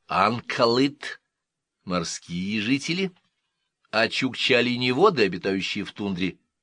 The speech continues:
чавчуват, чавчу, богатые оленями,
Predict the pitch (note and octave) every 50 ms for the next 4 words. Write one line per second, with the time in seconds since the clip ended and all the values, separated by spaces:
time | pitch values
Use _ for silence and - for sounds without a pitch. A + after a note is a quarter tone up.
0 | _ _ _ _ - - - - A2 G2+ F#2 - - - - - A2 F#2+ E2+ E2
1 | F2 F2+ G2 A#2 - _ - - - - _ _ _ _ _ _ _ _ _ _
2 | _ _ _ _ _ - - - - G#2+ G2 F#2+ F2+ - - - - - G2+ F#2+
3 | F#2+ F#2+ G2+ G2+ G2 F#2 G2 F#2+ F2+ - - G2+ G2 F#2+ F#2+ F#2+ F2+ F2 F2+ F2+
4 | F#2 F2 -